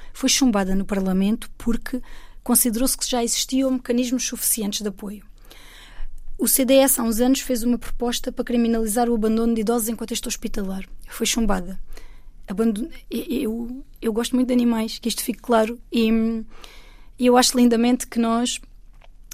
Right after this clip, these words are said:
criminalizamos o maltrato a animais. Mas eu consigo denunciar alguém que amarre um cão com uma trela, com uma corrente curta e que o cão não tenha liberdade.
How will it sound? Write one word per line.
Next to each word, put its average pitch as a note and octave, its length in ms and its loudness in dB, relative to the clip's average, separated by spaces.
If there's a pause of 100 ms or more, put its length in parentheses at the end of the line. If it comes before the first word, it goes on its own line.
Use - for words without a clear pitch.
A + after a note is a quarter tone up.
(100)
criminalizamos A#3 720 6
o A#3 40 2
maltrato A3+ 360 2
a A3+ 60 2
animais. G#3+ 500 -2 (320)
Mas G#3+ 280 2
eu D4 80 4
consigo G#3+ 400 2
denunciar G#3 600 2 (720)
alguém A#3 460 8
que C4+ 180 0
amarre A#3+ 460 6
um A#3+ 200 0
cão B3+ 440 4 (100)
com B3 160 2
uma A#3+ 220 6
trela, B3+ 340 6
com - 200 0
uma A3 280 4
corrente B3+ 380 2
curta A#3 500 4
e A3+ 100 -4
que - 80 -8
o G#3+ 40 -10
cão B3 100 2
não A#3+ 120 4
tenha B3 200 2
liberdade. G3 520 0